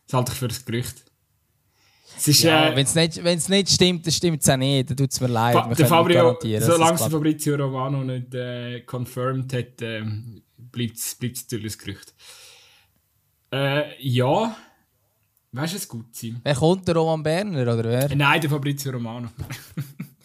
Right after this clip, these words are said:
Speaker 1: Der wär wirklich noch geil. Aber der kommt natürlich, äh, der bringst, der muss die ganze Zeit schon bei Sky News im, im Ding hocken. Der pennt ja anscheinend, wer,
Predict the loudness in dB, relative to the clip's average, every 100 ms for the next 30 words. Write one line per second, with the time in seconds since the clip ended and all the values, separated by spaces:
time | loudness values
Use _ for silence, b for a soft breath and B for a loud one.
0 | B B B B B B B B B _
1 | -8 0 2 0 -2 -4 -4 -2 -2 -2
2 | -6 -8 -12 _ _ _ _ _ _ -4
3 | -4 -4 -6 -4 -6 -6 -6 -6 -8 -10
4 | -12 -8 -8 -8 -6 -6 -6 -8 -12 -4
5 | -2 -2 -2 -4 -4 -4 -4 -4 -4 -4
6 | -2 0 -2 -2 -4 -4 -4 -6 -4 -6
7 | -6 -8 -10 -14 _ _ _ b b b
8 | b b 0 2 4 2 2 2 2 2
9 | 0 0 0 -2 -4 -2 0 0